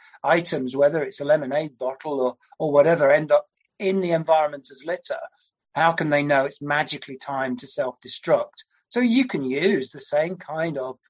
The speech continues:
uh, testing to look at things like mechanical strength and deterioration under,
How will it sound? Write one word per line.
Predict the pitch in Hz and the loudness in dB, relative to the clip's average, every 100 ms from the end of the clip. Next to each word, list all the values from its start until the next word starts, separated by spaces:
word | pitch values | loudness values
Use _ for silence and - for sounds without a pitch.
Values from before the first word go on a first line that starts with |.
| _ | _
uh, | 143 - | -8 -2
testing | 190 208 - 165 117 | 0 0 -2 -4 -4
to | 151 | -6
look | 147 143 | -6 -8
at | - | -8
things | 175 202 | -4 -2
like | 156 160 | -2 -4
mechanical | 147 - 139 139 - | -8 -8 -8 -8 -10
strength | 127 - 185 208 202 | -6 2 2 2 -4
and | 139 | -10
deterioration | 123 123 160 147 135 139 139 - 135 _ _ _ | -10 -10 -8 -6 -4 -4 -4 -8 -12 _ _ _
under, | 156 135 143 | -4 -4 -8